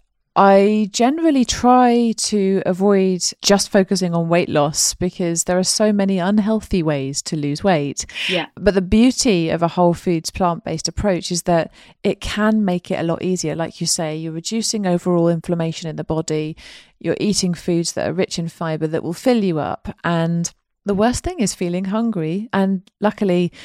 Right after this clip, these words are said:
Speaker 1: with a whole foods plant-based approach, as long as you're eating as much as you want to eat that, you know, that can help you feel full, uh, satiated, then you can still, from, in most cases, lose weight that way, which is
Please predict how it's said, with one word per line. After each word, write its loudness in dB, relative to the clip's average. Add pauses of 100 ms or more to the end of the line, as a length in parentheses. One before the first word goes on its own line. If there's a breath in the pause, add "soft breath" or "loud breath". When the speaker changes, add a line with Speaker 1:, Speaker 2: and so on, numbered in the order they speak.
(180 loud breath)
Speaker 1:
with 2
a 2
whole 4
foods -2
plant-based -4
approach, -2 (300 soft breath)
as -2
long 6
as 4
you're 2
eating -2
as -4
much -2
as -4
you -4
want 0
to -2
eat -6
that, -6
you -6
know, -4 (100)
that -2 (260)
can 0
help -2
you -2 (160)
feel -2 (240)
full, 2 (140)
uh, -2
satiated, -4
then -2 (300 loud breath)
you 2
can 0
still, 2 (220)
from, -6
in 4
most 4
cases, -4
lose 0
weight 0
that -6
way, -2
which -8
is -4